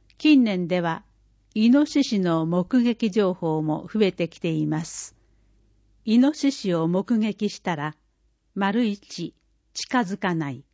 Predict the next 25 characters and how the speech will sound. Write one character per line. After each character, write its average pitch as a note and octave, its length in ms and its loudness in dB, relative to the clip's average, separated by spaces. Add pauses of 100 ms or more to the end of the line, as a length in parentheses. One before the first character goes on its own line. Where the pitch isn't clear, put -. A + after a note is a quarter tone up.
(640)
丸 G#3+ 280 0
二、 G3 280 -4 (440)
刺 - 280 -2
激 G#3 280 0
し F#3 220 -6
な E3 180 -2
い。 D3 160 -6 (720)
丸 G3 260 -2
三、 F#3 480 -8 (460)
餌 A#3 360 -2
を D3+ 120 -2
与 G#3 320 -4
え G3+ 40 -2
な F#3 200 -2
い E3+ 120 -2
よ D3+ 320 -6
う - 60 -20 (400)
注 D4 360 2
意 E3+ 120 -2
し - 100 -8
て E3+ 140 -2
く E3 100 -8
だ D#3 160 -6
さ D3+ 220 -8
い。 C#3 160 -12